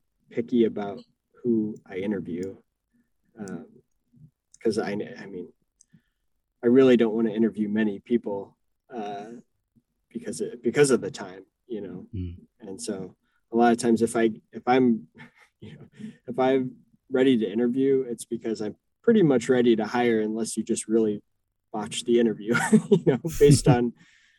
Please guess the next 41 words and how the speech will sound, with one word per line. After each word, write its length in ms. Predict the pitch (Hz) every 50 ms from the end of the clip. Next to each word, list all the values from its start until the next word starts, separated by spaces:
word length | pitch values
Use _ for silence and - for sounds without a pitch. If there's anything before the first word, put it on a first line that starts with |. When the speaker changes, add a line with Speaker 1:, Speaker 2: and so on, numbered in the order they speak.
| _ _ _ _ -
Speaker 1:
based 280 | 135 131 117 120 -
on, 320 | 123 117 117 113 113 117 131
you 100 | 127 113
know, 120 | 110 107
what 200 | 110 123 127 123
I've 120 | 120 117
seen 220 | - - 135 131 127
on 180 | 123 117 117
paper 360 | 110 - 139 127 113 127 120 120
or 320 | 117 113 113 110 113 113 -
your 180 | 123 120 110 110
experience 640 | 107 117 - - 131 120 117 113 113 110 110 113 -
or 120 | 113 107
checked 360 | 92 - - 120 110 - _ -
your 260 | 113 110 110 107 - - _ _ -
previous 420 | 131 120 107 104 110 107 107 -
work 300 | - 110 110 107 - -
or 60 | 117
your 140 | 110 107 104
portfolio, 580 | 82 - 113 104 - - 113 110 110 107 104 107
that 180 | 107 107 101 -
sort 180 | - 104 101
of 120 | 101 98 _
thing. 440 | - 117 113 107 101 98 98 95 _ _ _ 123
Um, 280 | 117 107 101 95 95 101 _ _ _ _ _ _ _ _ _ _ _ _ _ _ _ _ _ _ _ _ _ _ _ _ _
so. 200 | - - 98 90 92 - _ -
Speaker 2:
Yeah. 380 | - 117 113 110 110 107 104 101 - _ _ _ _ -
I 100 | 135 139
mean, 220 | 147 147 143 135 - _ _ _ _ _ _ _ _ -
one 220 | 131 131 156 175
of 60 | 175
the 120 | 143 113 113
other 140 | 123 120
things 240 | - - 110 104 98
that 80 | 90 -
comes 240 | - 101 98 95 -
to 80 | 101
mind 280 | 95 101 101 98 98 95
as 120 | 92 90
well 240 | 101 107 113 110 101
is, 280 | 95 95 92 90 -